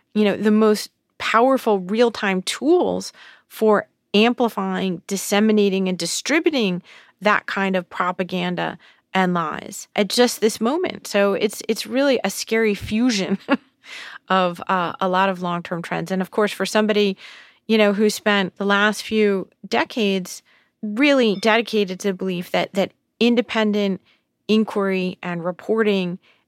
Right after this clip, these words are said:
and analysis are, are crucial to the state of our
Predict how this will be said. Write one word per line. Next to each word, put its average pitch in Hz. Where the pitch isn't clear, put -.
and 175
analysis 185
are, 180
are 185
crucial 214
to 254
the 196
state 214
of 180
our 175